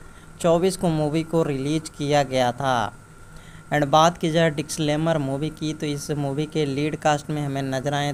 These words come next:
थे कैट बैनस्टैंड, लुड ब्रैटिन, लै ग्रेडिन, केविन किन्स, जन हो यान, सच ब्रॉनचॉच, कोटी स्मिथ चिपन जैसे कई कास्ट नज़र आए थे।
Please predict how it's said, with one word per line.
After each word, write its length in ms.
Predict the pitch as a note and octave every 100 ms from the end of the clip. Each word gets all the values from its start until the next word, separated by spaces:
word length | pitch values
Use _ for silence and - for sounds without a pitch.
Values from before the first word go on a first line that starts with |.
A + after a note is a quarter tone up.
| C#3
थे 80 |
कैट 480 | C#3+ - D3 D3 D3
बैनस्टैंड, 960 | D3 C#3 C3+ C#3+ - - - D#3+ E3 E3+ - - - -
लुड 320 | D3+ D#3+ E3 D#3
ब्रैटिन, 640 | C#3+ C#3+ D3 D#3+ D#3+ D#3
लै 340 | C3+ C#3 D3
ग्रेडिन, 600 | D3 D3 C#3+ C#3 D3+ D3+ D3+ - - - - - -
केविन 400 | D#3+ D#3+ F3 F3 F3+
किन्स, 480 | E3+ E3+ F3 F3 - - - -
जन 340 | C#3 D#3 D#3 E3
हो 260 | F3 E3+
यान, 500 | E3 D3 D3+ D#3+ E3 F3 - -
सच 380 | - - E3 E3
ब्रॉनचॉच, 840 | D#3 D3+ D#3 D#3+ D#3 D#3 D#3+ F3 - - - - - -
कोटी 400 | E3 D#3+ E3 F#3
स्मिथ 340 | F3 E3+ E3+ - -
चिपन 400 | E3+ - E3 E3+
जैसे 240 | F3 F3
कई 260 | E3+ D#3 D#3+
कास्ट 380 | D#3+ D3+ D#3 E3
नज़र 360 | D3+ C3 C3+ -
आए 220 | C#3 C3+
थे। 340 | C3 D3+ C#3+